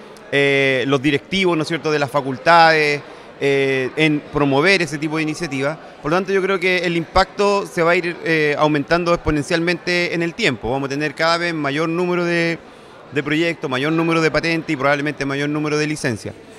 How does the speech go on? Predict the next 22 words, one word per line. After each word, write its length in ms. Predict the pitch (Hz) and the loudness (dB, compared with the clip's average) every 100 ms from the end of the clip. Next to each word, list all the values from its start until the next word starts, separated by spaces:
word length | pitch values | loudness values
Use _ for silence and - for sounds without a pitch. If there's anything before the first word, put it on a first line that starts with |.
| - - - | -20 -20 -6
Ahora, 160 | 117 135 | 0 2
lo 120 | 143 | 2
que 100 | 147 | 0
nosotros 440 | 143 135 175 190 185 - - - - | -4 -4 -4 -4 -4 -16 -18 -18 -2
queremos 400 | 147 175 190 170 | 2 4 2 0
es 60 | |
que 140 | 160 165 | 0 -4
esto 280 | 170 185 185 | -2 -2 0
la 100 | 165 | 0
sociedad 420 | 143 143 156 165 | -4 -4 2 2
lo 100 | 143 | 2
vea, 300 | 175 165 185 214 - | 2 2 0 -8 -16
lo, 400 | - 131 127 127 | -4 -2 0 -2
lo 160 | 123 131 | -2 -2
perciba, 600 | 127 - 214 190 175 185 - - | -4 -6 -4 0 2 0 -6 -6
lo 320 | 123 123 117 | 0 2 2
valore 420 | 110 131 185 165 208 - - - - - | 2 4 4 0 -6 -18 -20 -20 -20 -6
y 100 | 156 | -2
que 600 | 151 160 160 156 151 147 - | 0 2 4 4 4 2 0
en 140 | 147 | -4
cierta 340 | 131 180 165 180 | -2 -4 -2 -4
medida, 520 | 165 170 180 180 | -2 -2 0 0